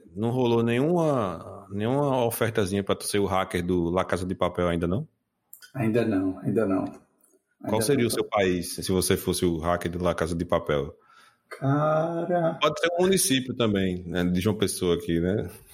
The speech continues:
Speaker 1: <laughs> Da grande João Pessoa.
Speaker 2: Caramba.
Speaker 1: Tem lá o, tem lá o, como é o nome dos caras lá que eu não, eu não assisto essa, essa série
Speaker 2: Ah,
Speaker 1: aqui.
Speaker 2: assisto muito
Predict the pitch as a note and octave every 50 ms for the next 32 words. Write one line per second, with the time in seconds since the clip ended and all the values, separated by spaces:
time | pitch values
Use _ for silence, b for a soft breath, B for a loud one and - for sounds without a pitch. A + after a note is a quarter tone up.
0 | - - - G#2+ - - - - F2 F#2+ F#2+ F2+ F#2 G#2 G#2 F#2+ - A2 G#2+ -
1 | G#2+ G2+ - - A2+ G2+ F2 F2 - B B B B B B B B B B B
2 | B B - G#3 D#3 D3 C#3 C3 B2 B2+ B2+ B2 A#2 A#2 A#2 A#2 A#2 A2 G#2 -
3 | _ _ _ _ _ - A2+ A2+ A2+ A2+ A2+ A2+ A2 G#2 G#2+ A#2 A2+ A2+ A#2+ C3+
4 | C3+ B2+ A2+ G#2+ A2 A2 A2 G#2+ G2+ G2 - - A2+ G#2+ G2 G2 G2 G#2+ A#2 -
5 | A#2+ A2+ B2 C#3+ A2+ A#2+ B2+ B2+ B2 A#2 - - F#2+ F2 - E2+ E2+ - E2 E2
6 | - - - F2 E2+ - - - - - D3+ E3 - D#3+ D#3 C#3 - - - -
7 | - E3+ D#3+ D#3+ D#3 -